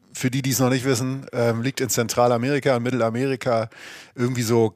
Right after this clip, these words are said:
relativ kleines Land, so zwischen, äh, im Norden Nicaragua, im Süden Panama. Und manche sagen, also erstmal ist es ein tolles Reiseland. Das sei vorweg gesagt. Ich glaube, das ist eins der,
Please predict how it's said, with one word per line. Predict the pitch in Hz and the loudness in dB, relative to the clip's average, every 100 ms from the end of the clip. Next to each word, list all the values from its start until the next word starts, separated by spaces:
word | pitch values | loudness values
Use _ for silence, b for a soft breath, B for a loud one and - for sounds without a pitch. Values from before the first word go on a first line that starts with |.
| - | -2
relativ | 120 175 - 123 | 2 2 2 -4
kleines | - 131 143 151 - | 0 4 4 4 2
Land, | 123 156 | 2 0
so | 156 | -4
zwischen, | 139 - 147 139 131 123 | -6 -4 -4 -4 -6 -8
äh, | 113 117 110 | -8 -8 -6
im | 110 | -4
Norden | 110 120 143 139 | 0 0 0 -2
Nicaragua, | 135 123 110 156 165 | -4 -2 0 0 0
im | 123 | 0
Süden | 113 143 127 | -4 -8 -8
Panama. | - 139 147 147 147 151 B B B B - | -4 -2 0 -2 -4 -6 B B B B -8
Und | 120 - | -8 -4
manche | 117 151 139 | -4 0 2
sagen, | 123 131 135 | 4 4 2
also | - 135 | 0 2
erstmal | 156 185 151 | 4 4 2
ist | |
es | 123 | 2
ein | 123 | -2
tolles | 117 143 147 123 | 0 0 2 0
Reiseland. | 123 120 113 95 85 - _ | 0 0 -2 -4 -6 -14 _
Das | - 110 | -4 0
sei | 123 | 0
vorweg | 110 117 117 | 0 -2 -2
gesagt. | 131 104 95 - | -2 -4 -6 -8
Ich | - | -2
glaube, | 113 113 | 0 0
das | 107 117 | -2 -4
ist | - | -4
eins | 120 123 120 | -2 -2 -2
der, | 127 120 120 | 0 0 -2